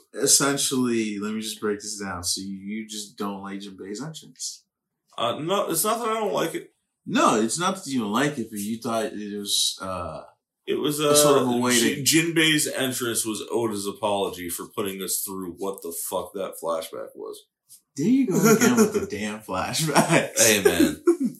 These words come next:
Speaker 2: I fucking read that shit for months,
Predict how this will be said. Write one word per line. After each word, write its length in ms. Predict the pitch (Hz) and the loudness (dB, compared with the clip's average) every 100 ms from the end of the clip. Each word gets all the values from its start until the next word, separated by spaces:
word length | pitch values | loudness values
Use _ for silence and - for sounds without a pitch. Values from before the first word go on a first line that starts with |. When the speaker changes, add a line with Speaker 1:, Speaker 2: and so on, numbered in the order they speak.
| _ - 302 - 233 - _ - - _ | _ -14 -8 -4 -6 -8 _ -20 -20 _
Speaker 2:
I 300 | - 131 175 131 | 6 8 8 6
fucking 500 | - 165 151 131 104 | 6 6 4 0 0
read 280 | 117 117 110 | 0 2 4
that 200 | 110 110 | 4 4
shit 240 | 131 104 | -2 -2
for 240 | - 104 | -2 -2
months, 560 | 98 98 87 80 - - | -2 -6 -4 -6 -8 -10